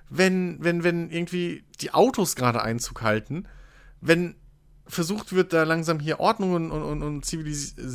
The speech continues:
äh, äh, äh, äh, pff, halt ein zivilisiertes Leben auch in den Westen rüberzubringen und so. Und da einfach diese, du merkst halt wirklich, wie diese, diese Ära zu Ende geht.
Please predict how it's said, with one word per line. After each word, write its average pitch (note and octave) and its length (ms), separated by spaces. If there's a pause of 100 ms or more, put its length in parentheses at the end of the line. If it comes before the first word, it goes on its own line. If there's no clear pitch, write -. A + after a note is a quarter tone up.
(200)
äh, B2 200 (300)
äh, A#2+ 340 (1000)
äh, B2 40 (340)
äh, A2+ 60 (200)
pff, G2+ 260 (560)
halt - 360 (220)
ein B2+ 100
zivilisiertes D#3 560
Leben E3 260
auch E3+ 280 (320)
in D3+ 280
den C#3 160
Westen F#3+ 280
rüberzubringen A2+ 640
und A2 140
so. G#2+ 260 (1300)
Und C#3+ 240
da G3 360 (1200)
einfach G#3 220
diese, F#3 300 (180)
du F3 140
merkst A#3 340
halt G3 140
wirklich, A3 260
wie G3 60
diese, F3 260
diese D3+ 380
Ära G3+ 320
zu G3 160
Ende F#3 240
geht. G#2 320